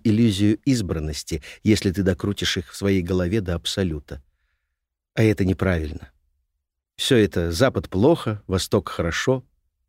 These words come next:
Почему мы не можем просто смириться с существованием полярности мнений и воззрений, принимая их как факт,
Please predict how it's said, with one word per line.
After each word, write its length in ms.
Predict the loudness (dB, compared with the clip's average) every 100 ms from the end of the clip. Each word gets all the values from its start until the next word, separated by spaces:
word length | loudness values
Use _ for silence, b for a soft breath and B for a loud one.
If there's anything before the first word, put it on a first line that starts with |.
| _ _ _ _ _ _ _
Почему 320 | -2 2 6 6
мы 260 | 6 4 6
не 160 | 8
можем 320 | 8 8 4
просто 400 | 6 6 6 2
смириться 540 | 0 4 4 4 0 -6
с 60 |
существованием 840 | -2 -2 0 2 2 4 4 2 2
полярности 640 | 2 4 2 0 -2 -2
мнений 480 | 2 4 6 4 2
и 80 | 0
воззрений, 640 | 2 2 2 2 -2 -10 b b
принимая 420 | 2 6 6 6 4
их 220 | 0 -2
как 220 | -2 -4
факт, 500 | 0 0 0 -10